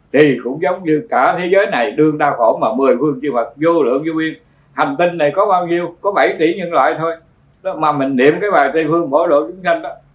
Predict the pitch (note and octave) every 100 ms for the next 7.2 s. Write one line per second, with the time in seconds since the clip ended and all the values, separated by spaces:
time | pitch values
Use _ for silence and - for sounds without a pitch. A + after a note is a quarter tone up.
0 | _ _ _ - B2+ - E3 E3 D#3+ G3
1 | E3+ - C#3 D#3+ A#3 C#4+ B3+ C3+ C3+ D3+
2 | E3 D#3 D#3+ E3+ F#3+ F#3+ F#3+ A#2+ - -
3 | _ _ _ _ - F#3+ G3+ A3 C3 B2+
4 | E3 D3+ C#3+ E3 D3 F3 F#3+ G#3+ E3+ C#3+
5 | B2 G#2 C3 C3+ C3+ - D#3 E3+ D3+ D3
6 | C3 C#3 D3+ B2+ A#2 C#3 C#3+ D3 C#3 D3
7 | C3 C#3+